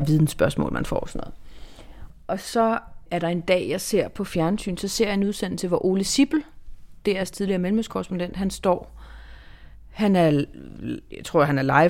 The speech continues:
på fra Bagdad, og så står han og fortæller et eller andet, men så bag ham er der sådan nogle unge mennesker, der bare sådan er helt vildt op at køre, og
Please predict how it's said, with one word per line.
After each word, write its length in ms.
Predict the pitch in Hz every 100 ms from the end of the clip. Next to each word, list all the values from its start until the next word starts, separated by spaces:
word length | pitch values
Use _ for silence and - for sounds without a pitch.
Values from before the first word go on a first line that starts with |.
| 175
på 160 | 156
fra 120 | - -
Bagdad, 580 | 160 185 254 269 262 240 -
og 140 | 180
så 140 | - 190
står 280 | 190 156 170
han 160 | 160
og 80 | 143
fortæller 360 | - - 214 220
et 60 |
eller 160 | 202 180
andet, 140 | 202
men 120 | 196
så 100 | -
bag 360 | - - 214 226
ham 200 | 226 208
er 100 | 175
der 120 | 180
sådan 220 | 196 196 190
nogle 160 | 180 -
unge 220 | 185 214
mennesker, 380 | 208 175 185 185
der 100 | 156
bare 180 | 170 170
sådan 300 | - 110 147 - - - -
er 60 | 170
helt 200 | 226 170
vildt 120 | 170
op 120 | 131
at 80 | -
køre, 520 | - 240 247 254 247
og 180 | - 147